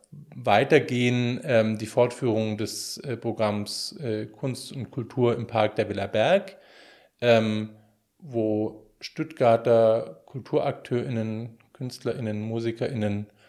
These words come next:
äh, sich bewerben können, um kostenfreie, ähm, Angebote im,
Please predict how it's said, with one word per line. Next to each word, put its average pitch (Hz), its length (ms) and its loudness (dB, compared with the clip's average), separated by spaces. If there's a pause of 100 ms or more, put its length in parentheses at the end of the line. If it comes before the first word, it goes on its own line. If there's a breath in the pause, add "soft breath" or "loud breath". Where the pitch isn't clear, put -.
(1700 soft breath)
äh, 147 220 -6
sich 117 220 -8
bewerben 123 420 8
können, 131 420 4
um 113 640 0 (1000)
kostenfreie, 110 1200 4
ähm, 98 680 -2
Angebote 117 540 -2
im, 98 240 -6